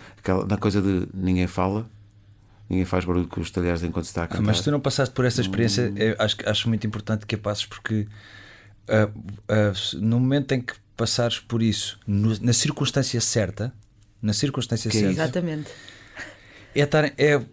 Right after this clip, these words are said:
Speaker 2: sabes que, ah, ah, houve, há este boom naturalmente dos
Speaker 3: Uhum.
Speaker 2: fados e no boom das casas de fado, e, e há, um, há uma coisa horrível que aconteceu ao fado. O maior inimigo do fado foi o telemóvel,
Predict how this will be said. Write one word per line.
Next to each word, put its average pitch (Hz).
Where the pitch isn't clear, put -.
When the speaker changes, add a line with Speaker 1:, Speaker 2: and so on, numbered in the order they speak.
Speaker 2:
sabes 185
que, -
ah, -
ah, 139
houve, 139
há 156
este 151
boom 135
naturalmente 117
dos 104
Speaker 3:
Uhum. -
Speaker 2:
fados 87
e 98
no 101
boom 113
das 107
casas 113
de -
fado, 117
e, 135
e 139
há, 135
um, 135
há 131
uma 127
coisa 131
horrível 113
que -
aconteceu 110
ao 104
fado. 98
O -
maior 107
inimigo 98
do 95
fado 90
foi 95
o -
telemóvel, 92